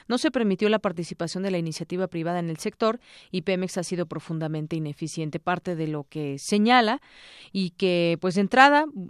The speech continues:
hay, desde su perspectiva, y aunque señala a lo que algunos están, no estarían de acuerdo,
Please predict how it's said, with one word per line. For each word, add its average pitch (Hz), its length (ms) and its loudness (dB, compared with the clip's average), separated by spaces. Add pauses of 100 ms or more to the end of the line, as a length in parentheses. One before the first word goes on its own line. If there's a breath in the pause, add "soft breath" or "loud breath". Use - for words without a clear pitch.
(160)
hay, 214 560 0
desde 180 320 0
su 170 140 -6
perspectiva, 233 600 0
y 196 60 0
aunque 165 440 -2
señala 202 560 0 (260)
a 147 180 -6
lo 151 120 -6
que 151 260 -6
algunos 175 420 -2
están, 175 480 -4
no 190 120 0
estarían 180 400 -2
de 196 60 2
acuerdo, 226 480 2